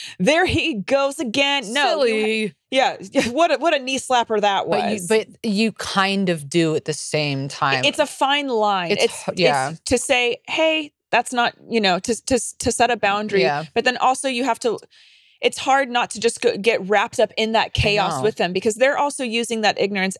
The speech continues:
Speaker 1: as an affor-, as a form of escape.
Speaker 2: Yeah.
Speaker 1: Because currently the, your dad has a deep, f-, um, not effing, a deep wound that
Speaker 2: Yeah.
Speaker 1: he's not addressing. My cousin has something that,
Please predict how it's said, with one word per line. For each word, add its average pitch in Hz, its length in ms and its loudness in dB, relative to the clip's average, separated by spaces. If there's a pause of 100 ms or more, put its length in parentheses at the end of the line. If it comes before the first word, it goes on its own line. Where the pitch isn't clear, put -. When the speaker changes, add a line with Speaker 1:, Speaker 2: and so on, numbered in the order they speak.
Speaker 1:
as 277 220 2
an 233 80 -4
affor-, - 320 -4
as 240 180 4
a 214 60 -4
form 175 220 -2
of 165 120 -4
escape. - 440 -6
Speaker 2:
Yeah. 160 360 2
Speaker 1:
Because 220 340 2
currently 254 400 0
the, - 160 0 (320)
your 240 140 4
dad 226 260 2
has 202 220 0
a 175 80 0 (260)
deep, 226 220 -2
f-, - 240 -12 (200)
um, 165 580 0 (100)
not 190 340 -4
effing, 175 340 -6
a 196 140 4
deep 262 320 -2
wound 226 560 -2
that 202 100 4
Speaker 2:
Yeah. 170 140 2
Speaker 1:
he's 208 220 -4
not 190 200 0
addressing. 180 520 -2 (200)
My 226 400 0
cousin 226 340 0
has 196 220 0
something 185 340 -2
that, 175 220 2